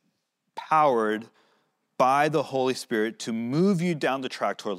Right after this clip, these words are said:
Christ likeness. Now, let me kinda counter something.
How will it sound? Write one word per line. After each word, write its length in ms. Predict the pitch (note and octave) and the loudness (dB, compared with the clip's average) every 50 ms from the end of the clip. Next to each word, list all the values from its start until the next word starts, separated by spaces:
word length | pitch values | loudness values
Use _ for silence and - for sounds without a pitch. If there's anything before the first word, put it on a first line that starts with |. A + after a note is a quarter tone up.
| A2 - | -6 -6
Christ 260 | - F#2+ F2 - - | -6 -6 -6 -6 -8
likeness. 500 | E2+ D#2+ - - D2 - - - - - _ _ _ _ _ _ _ _ _ _ _ _ _ _ _ _ _ _ _ _ _ _ _ _ _ _ _ _ _ _ _ _ _ _ _ _ _ | -10 -10 -10 -12 -16 -18 -16 -18 -18 -20 _ _ _ _ _ _ _ _ _ _ _ _ _ _ _ _ _ _ _ _ _ _ _ _ _ _ _ _ _ _ _ _ _ _ _ _ _
Now, 360 | - - B2 A2+ A2+ A#2 A#2+ - _ _ _ _ - | -10 -6 -4 -2 -2 -2 -4 -8 _ _ _ _ -14
let 200 | - C3+ C3 C#3 | -8 -8 -6 -4
me 140 | C#3+ C#3 - - _ _ _ _ _ _ _ _ - | -4 -6 -6 -10 _ _ _ _ _ _ _ _ -12
kinda 200 | - C3 B2 A2+ | -8 -6 -6 -6
counter 380 | - - C#3+ B2+ A#2+ - A#2+ | -6 -4 -4 -4 -4 -4 -8
something. 480 | - - A#2+ G#2 - A2+ G#2+ G#2 A2+ | -8 -8 -10 -8 -8 -6 -8 -8 -8